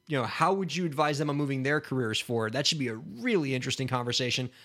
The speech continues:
I'm really excited to have him in the studio this segment, although I'm a little nervous 'cause we've never had a guest in here other than you or me.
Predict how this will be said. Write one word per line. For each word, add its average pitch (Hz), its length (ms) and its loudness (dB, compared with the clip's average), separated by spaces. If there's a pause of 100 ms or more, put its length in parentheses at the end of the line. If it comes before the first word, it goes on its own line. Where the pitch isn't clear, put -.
(140)
I'm 208 180 2
really 202 200 4
excited 156 320 2
to 131 40 2
have 139 160 4
him 139 120 0
in 131 80 0
the 123 80 -2
studio 135 400 0
this 123 200 2
segment, 139 320 0
although 143 200 2
I'm 185 100 0
a 170 40 4
little 285 200 2
nervous 180 540 2 (280)
'cause 165 140 4
we've 170 100 2
never 247 240 2
had 220 160 2
a 185 60 2
guest 170 380 0
in 170 80 2
here 151 260 2
other 160 220 2
than 143 440 -2
you 143 220 4
or 135 80 0
me. 180 400 2